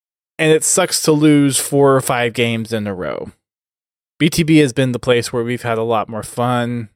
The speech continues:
had more, more chance to get laid back, and have a lot more of those wild moments actually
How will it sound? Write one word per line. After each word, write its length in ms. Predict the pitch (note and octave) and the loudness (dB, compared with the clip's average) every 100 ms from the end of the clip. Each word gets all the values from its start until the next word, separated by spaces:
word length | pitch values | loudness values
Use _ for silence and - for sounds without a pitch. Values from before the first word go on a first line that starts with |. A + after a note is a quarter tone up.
| _ | _
had 120 | A#2 A#2 | -10 -6
more, 180 | A#2 - | -8 -8
more 100 | - | -16
chance 240 | - C3 B2 | -10 -8 -8
to 80 | - | -6
get 200 | A2 - | -6 -4
laid 260 | A#2 A2+ | -6 -4
back, 480 | F3 F3+ F3+ F3 - | -4 0 0 0 -2
and 180 | C3 A#2+ | -8 -6
have 260 | B2+ B2 | -6 -4
a 40 | B2 | -4
lot 320 | A#2+ A#2+ - | -2 -4 -4
more 440 | B2+ B2 A2+ A#2 - _ _ _ _ _ | -10 -6 -6 -6 -10 _ _ _ _ _
of 220 | C3 B2 | -2 -2
those 260 | B2+ B2 - - | -2 -2 -4 -2
wild 420 | C3 A#2 A#2 A#2 _ | 0 2 0 -2 _
moments 480 | B2+ A#2+ A2+ A2 - | -4 -2 -2 -6 -8
actually 640 | G2+ - - A2 G#2+ - | -10 -10 -8 -6 -8 -12